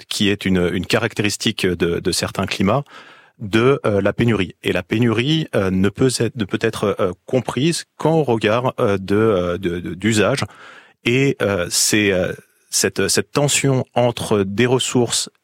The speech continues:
et, euh, des usages va se manifester effectivement de manière plus, euh, radicale et permanente dans certains, le, certains endroits du, du, du globe. Mais, euh, même dans des régions qui,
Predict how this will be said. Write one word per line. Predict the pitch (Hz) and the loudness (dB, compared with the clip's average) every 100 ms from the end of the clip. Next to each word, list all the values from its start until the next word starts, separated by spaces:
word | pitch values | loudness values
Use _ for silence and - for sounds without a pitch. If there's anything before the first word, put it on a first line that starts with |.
| _ | _
et, | - 139 135 113 | 0 2 0 0
euh, | 98 | 0
des | 95 95 | 0 0
usages | 95 92 143 151 120 - - - _ | 2 2 2 0 -4 -12 -20 -20 _
va | 107 117 127 | 0 2 2
se | - 135 | 2 2
manifester | 131 123 - 107 - 113 143 147 | 2 2 0 -4 0 2 2 0
effectivement | 127 - 107 - 101 117 147 | -2 -2 -2 -2 0 2 2
de | |
manière | 110 104 107 110 107 80 - | 2 2 2 2 0 -4 -10
plus, | - 127 131 127 117 | -2 0 2 2 2
euh, | 95 87 - | 0 -2 -6
radicale | - 107 98 117 110 117 117 107 _ _ _ 107 | -8 -4 -2 -2 0 0 0 -4 _ _ _ -2
et | 104 107 123 - | 0 0 -4 -4
permanente | 110 113 110 110 - | 0 0 2 0 -2
dans | 110 98 98 101 | -4 0 0 0
certains, | - - - - 98 98 - | 0 -2 -2 -2 -2 -4 -6
le, | 98 90 85 | -10 -10 -10
certains | 82 87 101 92 | -8 -4 -4 -2
endroits | 107 95 101 95 | 0 0 -2 -2
du, | 90 85 90 | -4 -6 -8
du, | 87 - | -8 -6
du | 92 | -6
globe. | - 117 156 107 - - - - - _ | 0 0 2 -2 -6 -20 -20 -20 -20 _
Mais, | 101 120 147 - | 0 2 0 0
euh, | 107 95 | 0 0
même | 87 87 101 143 151 | -2 -2 0 2 2
dans | 123 | 0
des | 110 110 107 | 2 2 2
régions | 90 104 110 120 120 | 2 0 0 2 0
qui, | - - 101 | -2 -4 -6